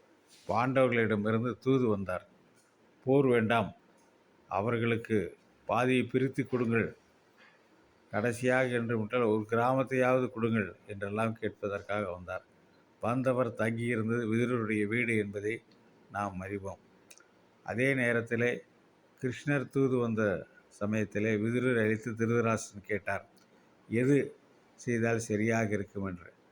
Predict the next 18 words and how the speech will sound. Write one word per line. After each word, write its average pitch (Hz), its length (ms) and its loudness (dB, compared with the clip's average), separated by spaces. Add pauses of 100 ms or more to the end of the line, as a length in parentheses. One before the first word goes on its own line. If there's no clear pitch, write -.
(360)
விதுரர் 139 400 4
நீதிமான் 120 560 2
ஆயிற்று. 101 380 -2 (120)
அதனால் 107 440 -2
அவர் 104 300 -2
கூறினார், 113 460 0 (500)
"பீமன் 135 480 2 (880)
போருக்கு 131 420 4 (160)
துடித்து 139 340 0
கொண்டிருக்கிறான், 104 640 0 (440)
ஆனால் 113 340 2 (400)
தருமரோ 131 540 4 (560)
நியாயமான 127 680 2
முறையிலே 113 460 2 (340)
ஒரு 107 160 -2
ஐந்து 127 280 0
கிராமத்தையாவது 117 920 0 (400)
அல்லது 107 240 -2